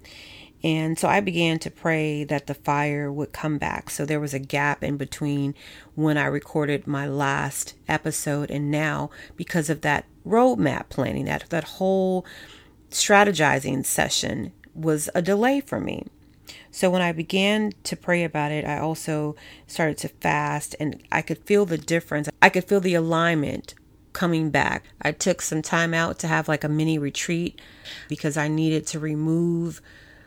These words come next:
myself from everything that was not absolutely necessary. And that meant only work and church was left. And in this time,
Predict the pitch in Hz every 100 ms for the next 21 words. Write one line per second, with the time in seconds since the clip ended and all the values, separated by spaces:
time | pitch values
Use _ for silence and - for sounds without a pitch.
0 | - 156 156 151 - 151 151 - 151 -
1 | 160 156 156 151 151 147 147 - - 147
2 | 139 156 147 143 - - 147 - - 147
3 | 147 - 139 143 143 - 147 - - -
4 | - - - - - - 156 151 147 147
5 | 143 - 156 156 151 151 156 151 - 156
6 | 160 156 147 156 143 143 143 143 147 143
7 | - 147 143 147 151 - - - - -
8 | - - - - - 156 185 202 180 -
9 | 196 190 170 151 147 147 147